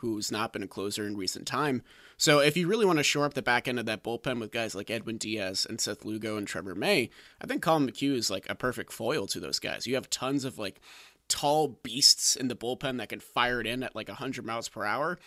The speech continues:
And I think Colin McHugh is, like, a really good palate cleanser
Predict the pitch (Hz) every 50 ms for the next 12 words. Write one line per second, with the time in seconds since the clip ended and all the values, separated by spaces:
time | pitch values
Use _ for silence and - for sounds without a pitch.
0 | - - - _ - 127 131 127 185 185 - - 170 160 160 151 131 113 - -
1 | 131 135 117 - 110 - 113 101 107 113 123 127 107 113 92 - - - 120 110
2 | 113 113 - - - 165 165 170 175 202 202 208 202